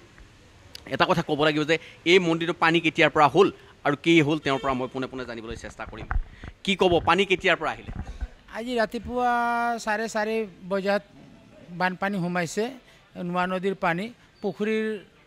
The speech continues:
Speaker 2: পুখুৰীত প্ৰথমে সোমাইছে, পুখুৰীৰ পৰা মন্দিৰলৈ সোমাইছে আৰু ৰাতিটো গোটেই নেৰা নেপেৰা বৰষুণ হৈ আছে। বৰষুণ হ'লেই মন্দিৰত পূজা কৰাৰ অৱ-, অৱস্থা নাথাকে। তাৰ মাজতে এতিয়া বানপানী আহিছে, নোৱা নদীৰ পানী বাঢ়াৰ কাৰণে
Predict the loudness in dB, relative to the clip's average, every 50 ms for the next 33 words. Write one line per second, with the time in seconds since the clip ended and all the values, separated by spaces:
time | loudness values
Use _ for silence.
0 | _ _ _ _ -20 -20 -20 -16 _ -12 -6 -6 -4 -6 -6 -6 -6 -6 -6 -6
1 | -6 -6 -6 -6 -4 -4 -4 -4 -4 -8 -8 -10 -10 -6 -6 -4 -4 -4 -4 -4
2 | -4 -4 -6 -6 -6 -4 -2 -2 0 0 0 -2 -2 -2 -4 -4 -4 -6 -8 -10
3 | -10 -14 -20 -20 -6 -2 0 2 2 2 0 -2 -6 -6 -6 -8 -8 -4 0 2
4 | 2 2 2 -2 -6 -10 -18 -20 -20 _ -4 0 2 2 2 2 0 0 0 2
5 | 2 2 2 2 0 -2 -2 -2 -2 -2 0 0 0 0 0 -2 -2 0 0 0
6 | 0 0 -2 -2 0 0 4 6 6 6 6 6 2 -4 -12 -20 -18 -12 -6 -4
7 | -4 -2 0 0 0 0 -2 -6 _ _ -20 -20 -20 -14 -10 -2 -2 -2 0 0
8 | 0 0 0 0 0 -2 -6 -10 -12 -12 -18 -20 _ -20 -20 -20 -20 -12 -8 -4
9 | -4 -4 -4 -4 -4 -6 -4 -2 -4 -4 -4 -6 -8 -8 -8 -12 -12 -14 -20 -20
10 | -20 _ _ _ 0 0 2 2 0 -2 -2 -4 -4 -6 -6 -4 -4 -4 -2 0
11 | -2 -2 -2 -2 -2 -2 -2 -2 -2 -2 -2 -4 -6 -4 -4 -4 -4 -4 -4 -4
12 | -4 -4 -4 -4 -4 -4 -4 -4 -2 0 0 0 2 2 2 2 2 2 0 -2